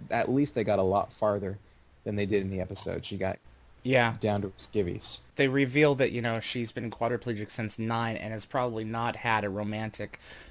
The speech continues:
Speaker 2: physical encounter with anyone in her life.
Speaker 1: Well, now let me say, we don't really know what's gone on behind the scenes. So, assuming these reports about that,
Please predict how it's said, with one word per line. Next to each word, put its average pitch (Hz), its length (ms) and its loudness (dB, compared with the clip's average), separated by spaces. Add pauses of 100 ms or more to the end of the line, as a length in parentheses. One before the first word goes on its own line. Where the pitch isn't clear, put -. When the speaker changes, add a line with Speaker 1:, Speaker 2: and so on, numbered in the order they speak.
Speaker 2:
physical 131 580 4
encounter 107 600 -2
with 98 180 -6
anyone 101 340 -4
in 95 80 -8
her 95 140 -6
life. 95 400 -2 (220)
Speaker 1:
Well, 131 100 4
now 131 100 6
let 156 120 6
me 170 80 6
say, 165 220 6
we 127 240 6
don't 151 160 6
really 113 220 6
know 117 300 4
what's 98 240 2
gone 101 220 2
on 101 160 2
behind 95 340 -4
the 95 60 -10
scenes. 98 560 -10 (460)
So, 101 460 2
assuming 156 340 4
these 135 160 4
reports 113 720 2
about 101 380 0
that, 101 220 0